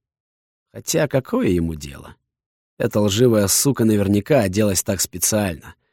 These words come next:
чтобы завлечь еще одного идиота в свои сети. Он направился к водительской двери, проигнорировав Лилит, стоящую напротив него.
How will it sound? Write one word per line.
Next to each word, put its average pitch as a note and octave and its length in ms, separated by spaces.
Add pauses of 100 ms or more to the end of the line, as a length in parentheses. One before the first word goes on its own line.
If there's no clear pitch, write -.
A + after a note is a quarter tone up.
(120)
чтобы A2 300
завлечь G#2+ 440
еще A2 380
одного G2+ 420
идиота F#2+ 440
в - 60
свои D#2+ 280
сети. - 480 (1000)
Он D#3+ 200
направился C#3 560
к - 80
водительской G#2+ 500
двери, F#2 460 (500)
проигнорировав C#3+ 840
Лилит, G#2 420
стоящую G#2+ 600
напротив F#2+ 500
него. - 380